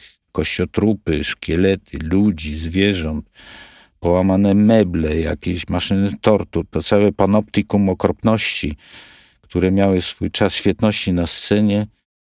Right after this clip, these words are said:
i znów zostały złożone do magazynu pamięci i nie pozwalają nam zapomnieć o tym, że w każdej chwili mogą ożyć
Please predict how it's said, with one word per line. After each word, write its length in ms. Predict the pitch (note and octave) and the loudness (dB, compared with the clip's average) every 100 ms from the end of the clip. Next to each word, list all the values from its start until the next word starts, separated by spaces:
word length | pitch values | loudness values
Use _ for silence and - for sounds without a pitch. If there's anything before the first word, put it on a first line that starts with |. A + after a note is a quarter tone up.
| _ _ | _ _
i 120 | A2 A2 | -2 0
znów 560 | F#2+ A#2+ C#3+ C#3+ B2 | 0 2 4 4 0
zostały 500 | A2 A2 - A#2 B2 | 2 0 2 4 4
złożone 540 | G#2+ G#2 G2 G#2+ G#2+ G2 | 2 0 2 2 2 2
do 120 | F#2+ | 2
magazynu 560 | F#2+ F#2 F#2 F#2+ F#2+ | 2 0 0 0 -2
pamięci 680 | E2+ F2 E2+ D2+ D#2 - - | 0 0 0 -4 -6 -12 -8
i 60 | F2+ | -6
nie 80 | E2 | -2
pozwalają 680 | G2+ F#2 G2+ A2 A#2+ A2+ | -2 2 4 4 4 4
nam 240 | G#2+ G2 G2 | 2 2 0
zapomnieć 560 | G2 - G#2 G#2 F#2+ | 0 0 0 0 -2
o 200 | - F#2+ | -2 -2
tym, 400 | - - F#2 A2 - | -2 -4 -4 -4 -6
że 200 | G2 F2+ | -6 -6
w 80 | - | -4
każdej 520 | - A#2 A2 G#2+ F#2+ | 0 0 0 0 -2
chwili 380 | - - G#2 G2+ | -2 -4 0 2
mogą 380 | G2 F#2+ F2+ - | 2 0 -2 2
ożyć 720 | G#2+ G2+ C#2+ C#2 - - | 2 2 -2 -8 -10 -18